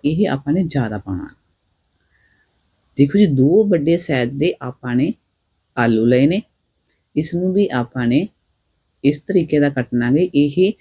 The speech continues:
ਜਦੋਂ ਆਪਾਂ ਆਲੂ ਮੇਥੀ ਦੀ ਸਬਜ਼ੀ ਨੂੰ ਬਣਾਈਏ ਤਾਂ ਇਹ ਨਾ ਘੁਲਣ। ਦੇਖੋ, ਇਸ ਦੇ ਸਿਰਫ ਅੱਡੇ ਅੱਡੇ ਹੀ ਪੀਸ ਆਪਾਂ ਨੇ ਯੂਜ਼ ਕਰਨੇ ਨੇ, ਜ਼ਿਆਦਾ ਪਤਲੇ ਵੀ ਨਹੀਂ, ਜ਼ਿਆਦਾ ਓਵਰ ਮੋਟੇ ਵੀ ਨਹੀਂ, ਠੀਕ ਠੀਕ ਹੀ ਆਪਾਂ ਇਸ ਨੂੰ ਕੱਟਿਆ ਹੈਗਾ। ਕੱਟਣ ਤੋਂ ਬਾਅਦ ਦੇਖੋ ਜੀ,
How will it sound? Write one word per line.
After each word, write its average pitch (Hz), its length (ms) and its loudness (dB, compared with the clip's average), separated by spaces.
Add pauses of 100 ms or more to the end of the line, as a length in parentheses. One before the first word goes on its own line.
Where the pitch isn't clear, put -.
(320)
ਜਦੋਂ 135 160 2
ਆਪਾਂ 143 180 -2
ਆਲੂ 135 160 2
ਮੇਥੀ 139 240 2
ਦੀ 139 80 4
ਸਬਜ਼ੀ 135 320 0
ਨੂੰ 147 120 2
ਬਣਾਈਏ 160 300 0
ਤਾਂ 143 200 -6
ਇਹ 139 240 -2
ਨਾ 120 260 0 (140)
ਘੁਲਣ। 104 220 -2 (800)
ਦੇਖੋ, 110 220 -4
ਇਸ 139 220 0
ਦੇ 196 100 4
ਸਿਰਫ 190 260 -2 (160)
ਅੱਡੇ 143 300 0
ਅੱਡੇ 165 180 0
ਹੀ 160 140 0
ਪੀਸ 139 360 0
ਆਪਾਂ 135 220 -4
ਨੇ 131 180 2
ਯੂਜ਼ 120 180 -4
ਕਰਨੇ 120 340 -2
ਨੇ, 180 140 0 (1700)
ਜ਼ਿਆਦਾ 131 280 2
ਪਤਲੇ 151 420 -2
ਵੀ 180 80 0
ਨਹੀਂ, 196 180 0
ਜ਼ਿਆਦਾ 135 420 -2 (100)
ਓਵਰ 131 300 -2 (680)
ਮੋਟੇ 147 340 2
ਵੀ 101 120 -2
ਨਹੀਂ, 101 180 -4 (920)
ਠੀਕ 143 260 2
ਠੀਕ 147 160 0
ਹੀ 151 140 0
ਆਪਾਂ 127 220 -4
ਇਸ 123 140 -6
ਨੂੰ 165 100 0
ਕੱਟਿਆ 117 280 -4
ਹੈਗਾ। 139 140 -4
ਕੱਟਣ 160 340 -8
ਤੋਂ 180 120 -4
ਬਾਅਦ 156 200 -2
ਦੇਖੋ 156 200 -2
ਜੀ, 175 100 0